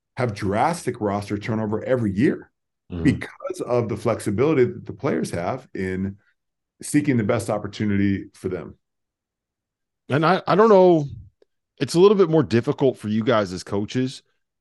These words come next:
Speaker 2: um, to be able to, to handle that. But I do think that the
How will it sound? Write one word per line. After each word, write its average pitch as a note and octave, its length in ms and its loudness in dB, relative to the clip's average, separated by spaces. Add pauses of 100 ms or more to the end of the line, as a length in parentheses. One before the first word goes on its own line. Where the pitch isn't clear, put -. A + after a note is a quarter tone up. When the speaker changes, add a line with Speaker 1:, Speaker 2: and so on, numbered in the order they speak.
Speaker 2:
um, F#2+ 380 -2
to F#2 100 -12
be G2+ 160 0
able G2 180 0
to, F#2 380 -2
to - 180 -16
handle G#2+ 340 -2
that. C3 180 2
But A#2 100 0
I A#2 60 4
do D3 160 0
think D#3 220 -2
that B2+ 180 -8
the A#2 280 -2